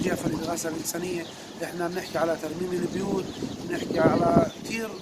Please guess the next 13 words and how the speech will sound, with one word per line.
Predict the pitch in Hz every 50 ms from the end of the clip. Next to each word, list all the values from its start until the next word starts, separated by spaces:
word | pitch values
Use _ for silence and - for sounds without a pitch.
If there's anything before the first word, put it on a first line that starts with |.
| - -
أمور | - - - - - 208 202 - -
منها. | - - - 202 202 - - - - -
إيه، | - - - - -
فإن | - - - - -
شاء | - 185 185 - 170 175
الله | 175 165 156 135 120 - - - - - - - - -
أول | 180 180 180 175 175
مرحلة | 180 170 - 165 160 165
إحنا | 156 - 160 156
هلا | 160 160 156
مبلشين | 156 156 151 - 165 180 170 165 160
المدارس، | 156 156 175 180 175 180 180 170 - - - - - - - -
الم-، | 160 165 180 185 180